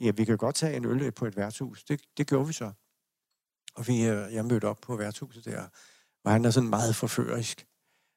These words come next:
øh, person. Og, øh, underligt var, at jeg, jeg, jeg kendte ham jo egentlig godt. Øh,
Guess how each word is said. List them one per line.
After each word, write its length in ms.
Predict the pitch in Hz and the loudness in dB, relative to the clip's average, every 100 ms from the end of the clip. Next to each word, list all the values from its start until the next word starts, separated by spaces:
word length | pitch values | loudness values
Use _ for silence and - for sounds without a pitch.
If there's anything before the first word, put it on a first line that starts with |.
| _ | _
øh, 200 | - 107 | -6 -4
person. 500 | 107 113 - 117 - - _ _ _ _ _ _ | 2 2 2 -2 -8 -20 _ _ _ _ _ _
Og, 360 | 113 104 104 104 | -4 -2 -2 -2
øh, 340 | 104 104 101 - _ _ _ _ _ _ - 220 | -2 -4 -6 -12 _ _ _ _ _ _ -16 -10
underligt 640 | 120 127 147 139 127 123 - _ _ _ _ - | -4 -2 -2 -2 -2 -4 -8 _ _ _ _ -8
var, 300 | 110 117 - | -6 -8 -10
at 160 | 110 | -8
jeg, 240 | 113 107 110 - | -6 -8 -10 -10
jeg, 140 | 104 - 262 | -12 -12 -14
jeg 140 | 113 | -12
kendte 280 | - 135 151 | -4 -4 -2
ham 160 | 151 131 | -6 -6
jo 140 | 117 - _ | -8 -10 _
egentlig 320 | 143 165 135 | -6 -6 -8
godt. 360 | 127 101 98 - _ _ _ _ _ _ _ _ _ _ _ _ _ - | -8 -10 -12 -20 _ _ _ _ _ _ _ _ _ _ _ _ _ -8
Øh, 440 | 110 107 107 120 | -6 -6 -8 -12